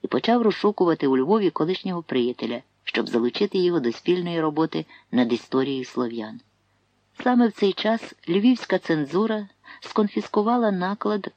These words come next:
"Русалки Дністрової", першого руського альманаху, і видавці зазнали переслідувань.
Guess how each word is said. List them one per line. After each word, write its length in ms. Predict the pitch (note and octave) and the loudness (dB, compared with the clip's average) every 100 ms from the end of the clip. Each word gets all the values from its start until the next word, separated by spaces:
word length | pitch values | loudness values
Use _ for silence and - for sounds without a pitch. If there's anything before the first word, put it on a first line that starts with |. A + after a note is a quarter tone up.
| - | 0
"Русалки 580 | D#3+ - E3+ E3+ - | 0 0 -2 -2 0
Дністрової", 840 | E3 E3 - - C3+ A#2+ A#2+ B2+ - _ _ | -2 -2 -6 -4 -2 0 -2 -4 -8 _ _
першого 540 | - F#3 F#3+ - D#3+ D3 | 0 0 0 0 0 0
руського 400 | D#3 - C3+ C3+ | -2 -4 -2 -2
альманаху, 680 | C3 B2+ B2 A2+ - - - - - _ - | 0 -2 -2 -4 -6 -14 -14 -20 -20 _ 0
і 100 | B2 | 2
видавці 440 | B2 C3+ C3 A#3 | 4 2 2 0
зазнали 440 | G3 C#3+ C3+ D#3+ E3 | 2 2 2 0 -2
переслідувань. 840 | - C3+ - A2+ A2+ A2+ A#2+ - | -4 -6 -4 -2 -2 -4 -8 -12